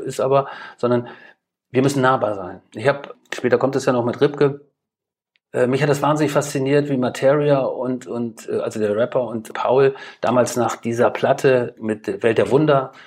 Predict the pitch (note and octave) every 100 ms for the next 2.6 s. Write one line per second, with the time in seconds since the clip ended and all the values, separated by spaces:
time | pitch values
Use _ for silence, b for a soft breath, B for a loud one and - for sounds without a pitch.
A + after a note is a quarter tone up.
0 | B B A2+ A2 A2+ A2+ A2 C3 B2+ B2
1 | A#2+ A#2 B B B B - G#2+ G#2 B2+
2 | B2 A2+ D3+ D3 C#3